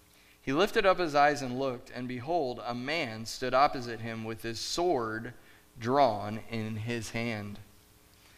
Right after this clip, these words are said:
And Joshua went to him and said, "Are you for us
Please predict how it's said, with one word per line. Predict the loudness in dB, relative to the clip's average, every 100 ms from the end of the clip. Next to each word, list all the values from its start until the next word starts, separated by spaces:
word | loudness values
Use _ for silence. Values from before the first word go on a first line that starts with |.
| -20 -20 -18 -6
And | 4
Joshua | 6 6 6 4
went | 2 0
to | -2
him | -2
and | -4
said, | -2 -2
"Are | 2 0
you | 0 -4
for | 0 2 2
us | 0 -2 -12